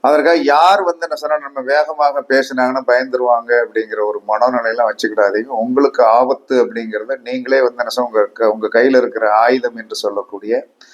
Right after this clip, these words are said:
அந்த கத்தி யாரு? சந்திரன். வச்சு நீங்களே குத்திக்கிடுவீங்க. இப்படியெல்லாம் மனிதர்கள் இருக்காங்க, நிறைய பேர் இருக்காங்க.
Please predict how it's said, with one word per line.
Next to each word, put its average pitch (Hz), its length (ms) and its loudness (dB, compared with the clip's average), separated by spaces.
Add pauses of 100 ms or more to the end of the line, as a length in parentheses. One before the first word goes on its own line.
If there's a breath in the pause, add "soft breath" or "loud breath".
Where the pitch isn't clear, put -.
(160 soft breath)
அந்த 113 240 0
கத்தி 117 320 0
யாரு? 120 320 4
சந்திரன். 110 460 -6 (500 soft breath)
வச்சு 127 240 0
நீங்களே 147 380 2
குத்திக்கிடுவீங்க. 110 580 -8 (1800 soft breath)
இப்படியெல்லாம் 160 460 4
மனிதர்கள் 160 420 2
இருக்காங்க, 147 400 -2
நிறைய 147 280 4
பேர் 170 160 4
இருக்காங்க. 143 340 -2